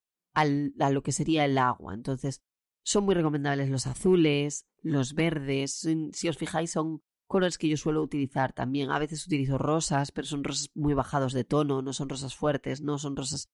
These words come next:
Bueno, el hacer que los colores sean muy pastel, mezclados mucho con blanco, lo que hace también ese, ese rebaje aparte de dulcificarlos,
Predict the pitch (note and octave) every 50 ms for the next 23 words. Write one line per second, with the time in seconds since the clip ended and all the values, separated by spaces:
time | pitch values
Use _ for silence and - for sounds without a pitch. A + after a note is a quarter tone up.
0 | _ _ _ _ _ _ _ _ - F#3 F#3 F3 D3+ C#3+ - - _ _ _ _
1 | _ _ _ - - F3+ F3+ F3 E3+ E3+ E3 - - G#3+ G#3 - A#3+ A#3+ A3+ -
2 | - A3+ A3 G#3+ G#3 G3+ - A3+ G3+ G3 F#3+ F#3+ G#3 G3+ - - F3+ F3 - -
3 | - G#3 G3+ F3 E3 E3+ - _ _ - D#3+ D3+ - - E3 D#3+ E3+ F3+ E3+ F3
4 | F3 F3 F#3 E3+ - - D#3+ - - D#3+ D#3 D3+ D3+ D3 D3 D3 D3 D3 D3 D3
5 | C#3 C#3 D#3 E3+ F3+ F3+ F3 D3+ - F3 D3+ - _ _ _ _ _ F#3 F3 D#3+
6 | - D#3+ D#3 - F#3+ F#3 - G3 F#3+ F#3+ F#3 F3 E3+ E3 - F3 - - E3 -
7 | F#3+ F3+ F3 E3+ E3 D#3+ F#3 F#3+ F3+ - - D3 D3+ - _ _ _ - - -
8 | - E3 E3 - F#3 F#3 F#3 F3+ F3 F#3 F3+ E3 - - F3+ - E3+ D#3+ - F#3+
9 | F#3 E3+ D#3+ D#3 D#3+ E3 -